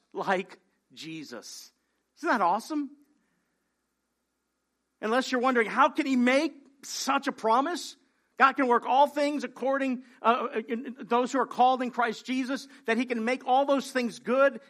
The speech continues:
everything good, bad, ugly, painful, and conform us to Christ. Well, it's really important. See, God has not just saved us, he saved us in such a way that his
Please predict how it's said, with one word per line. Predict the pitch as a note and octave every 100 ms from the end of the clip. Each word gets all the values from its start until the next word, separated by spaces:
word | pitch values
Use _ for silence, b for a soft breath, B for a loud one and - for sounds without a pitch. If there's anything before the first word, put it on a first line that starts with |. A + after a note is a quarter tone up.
| b
everything | B3+ C#4+ D4 B3+ D4 C4+
good, | A#3 B3+ C#4+ D4 -
bad, | A#3+ C4+ C#4+ - -
ugly, | B3+ C4 C#4+ - -
painful, | C4 C#4 - D#4 D#4+ C4 - _ _ _ _ _ _ _ _ _ _ _ _ _ _ -
and | E3+
conform | G3 - B3 D4 C#4+
us | C4
to | C#4
Christ. | - C4 C4 C#4+ -
Well, | G3 A#3 C#4 C4+ b b b _
it's | F3+
really | F#3+ G#3 B3
important. | A#3 D4 D4 E3 B2 _ _ _ _ _ _ _ _ _ _ _ _
See, | -
God | A3 B3 C#4+ C#4+ B3
has | A#3+ G#3
not | B3+ B3+
just | B3 -
saved | C#4 C#4+ D#4 A3
us, | G3 G3
he | A3+
saved | - C#4+ D#4 D4+
us | C#4 A#3
in | A3
such | - C4+ B3+
a |
way | A#3+ C4+ A#3+
that | A3 F#3+
his | C4+ B3